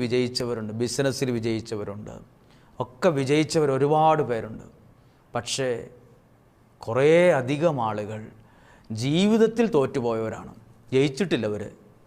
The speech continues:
അവർ തോറ്റുപോയി, ദയനീയമായി തോറ്റുപോയി. പ്രിയപ്പെട്ടവരെ, ഈ വചനം നിങ്ങളെ ജീവിതത്തിൽ ഒരിക്കലും തോൽപ്പിക്കുന്ന കാര്യമല്ല കേട്ടുകൊണ്ടിരിക്കുന്നത്. നിങ്ങളെ ജീവിതത്തിൽ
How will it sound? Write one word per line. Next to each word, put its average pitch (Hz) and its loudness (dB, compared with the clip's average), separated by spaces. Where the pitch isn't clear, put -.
അവർ 127 -2
തോറ്റുപോയി, 131 0
ദയനീയമായി 190 4
തോറ്റുപോയി. 110 -2
പ്രിയപ്പെട്ടവരെ, 120 0
ഈ - 4
വചനം 165 2
നിങ്ങളെ 156 4
ജീവിതത്തിൽ 208 2
ഒരിക്കലും 160 -2
തോൽപ്പിക്കുന്ന 147 0
കാര്യമല്ല 131 0
കേട്ടുകൊണ്ടിരിക്കുന്നത്. 110 -6
നിങ്ങളെ 165 4
ജീവിതത്തിൽ 180 2